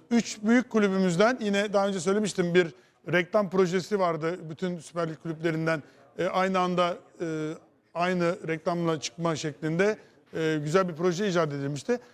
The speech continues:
Bir diğer proje de sevgili seyirciler, üç büyük kulübümüz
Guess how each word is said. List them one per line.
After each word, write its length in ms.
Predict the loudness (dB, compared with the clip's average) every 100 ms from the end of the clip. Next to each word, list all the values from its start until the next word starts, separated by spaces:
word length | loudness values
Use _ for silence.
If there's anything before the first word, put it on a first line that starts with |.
| _ _
Bir 280 | 2 4 6
diğer 320 | 4 4 0
proje 400 | 2 4 4 2
de 220 | 2 0 -4 _ _ _ _
sevgili 360 | -4 0 2 0
seyirciler, 440 | -2 0 2 0 -2 _ -20 -4
üç 180 | -2 0
büyük 360 | -2 -2 -6
kulübümüz 680 | 0 2 2 4 4 2 -4